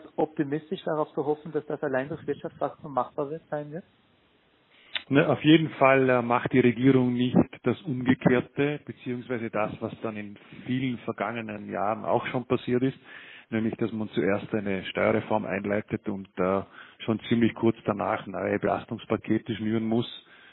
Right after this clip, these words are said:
Speaker 2: äh, oder neue Schulden aufnimmt. Äh, diesen Kreislauf, den man in der Zweiten Republik ein paar Mal hatte, den versucht man jetzt zu durchbrechen. Das ist, äh, naturgemäß keine leichte Aufgabe, weil es setzt voraus, dass wir auch weiter alles tun,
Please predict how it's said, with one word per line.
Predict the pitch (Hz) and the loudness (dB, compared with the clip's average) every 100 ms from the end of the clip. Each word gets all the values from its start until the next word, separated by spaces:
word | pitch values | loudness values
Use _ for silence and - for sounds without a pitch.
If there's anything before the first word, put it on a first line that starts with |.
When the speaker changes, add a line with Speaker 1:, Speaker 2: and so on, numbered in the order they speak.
| - - _ - | -20 -20 _ -6
Speaker 2:
äh, | |
oder | 104 101 110 - 113 117 | -4 -2 -4 0 4 4
neue | 110 101 101 | 6 6 4
Schulden | - 104 117 117 | 2 0 0 -2
aufnimmt. | 117 - 123 139 - - - - - - | -2 -2 -4 -4 -8 -20 -20 -20 -18 -6
Äh, | 110 101 - | -2 -2 -2
diesen | 120 - 104 | -4 -4 0
Kreislauf, | 107 104 120 120 110 - | 4 4 4 6 4 2
den | 117 | -4
man | 104 | -2
in | 101 | -6
der | 101 | -8
Zweiten | - 104 - 117 | -4 -4 -4 -6
Republik | 110 107 107 110 - | -6 -6 -6 -6 -6
ein | 104 | -8
paar | 90 95 | -6 -6
Mal | 104 92 | -4 -6
hatte, | 95 - 107 - - - - | -4 -4 -4 -6 -20 -18 -8
den | 117 | -4
versucht | 113 - 127 - | -4 -2 -2 0
man | 113 | 0
jetzt | 104 - | 0 -2
zu | 120 | -2
durchbrechen. | 110 104 - 98 - - | 0 -2 0 -2 -2 -2
Das | 117 - | -4 -2
ist, | - - - | -8 -6 -2
äh, | 104 101 104 - | 0 0 -4 -8
naturgemäß | 107 123 117 110 110 - | -4 0 0 0 -2 -4
keine | 110 | -4
leichte | 101 98 - 98 | -4 -4 -2 0
Aufgabe, | 123 - 98 92 - - - _ | -2 0 -4 -4 -8 -14 -20 _
weil | 104 | -4
es | 104 - | -4 -2
setzt | 110 - - | -4 -4 -4
voraus, | 101 95 110 - | 0 4 2 2
dass | 110 107 | -2 0
wir | 98 | -2
auch | 95 | 0
weiter | 95 104 - 90 | -2 -2 -4 -4
alles | 95 101 - | -4 -6 -8
tun, | 110 117 107 | -6 -4 -6